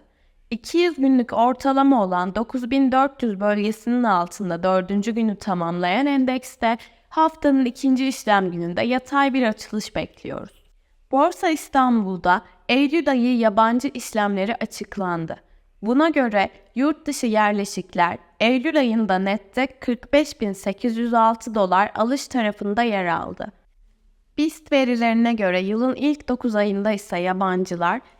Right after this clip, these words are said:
iki milyar dört yüz doksan altı milyon elli sekiz bin altı yüz doksan dört dolar ile satış gerçekleştirmiş oldu.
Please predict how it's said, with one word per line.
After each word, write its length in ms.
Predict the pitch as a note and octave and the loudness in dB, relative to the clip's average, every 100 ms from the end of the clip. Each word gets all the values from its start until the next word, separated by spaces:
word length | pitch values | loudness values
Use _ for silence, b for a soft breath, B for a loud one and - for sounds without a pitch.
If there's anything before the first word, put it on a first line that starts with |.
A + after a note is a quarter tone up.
| b - | b -12
iki 260 | - E4+ | -4 2
milyar 500 | D#4+ B3 F3+ E3+ F#3 | 4 4 2 0 -2
dört 320 | A3+ A#3 - | -4 -4 -4
yüz 140 | B3 A3+ | -4 -2
doksan 400 | A#3+ - B3 A#3 | -4 -2 0 0
altı 340 | A3+ A#3 - | 0 -2 -4
milyon 420 | G#3+ F3+ F3 F3+ - | -4 -2 -2 -2 -2
elli 280 | A#3+ A3+ A#3+ | 0 0 0
sekiz 460 | B3 A#3 B3 G3+ | -4 -4 -6 -4
bin 180 | F3+ - | -8 -4
altı 400 | - A3 A3+ - | 0 0 -2 -2
yüz 180 | C4 A#3 | -2 0
doksan 500 | G#3+ A3 - A#3 A3+ | -4 -4 -4 0 0
dört 320 | A#3+ C4 - | 0 -2 -4
dolar 340 | G#3 G3+ A3 A#3+ | -2 2 0 0
ile 240 | F#3+ F#3+ | -2 -2
satış 500 | A3+ - G#3+ - B3+ | -4 -6 -6 -6 -6
gerçekleştirmiş 1080 | - F#3+ F#3 F#3+ - F#3 F#3 - F#3 G#3+ A#3 | 0 0 2 -6 -4 -4 -4 -8 -6 -6 -4
oldu. 440 | G3 E3+ D#3+ - | -2 -2 -4 -8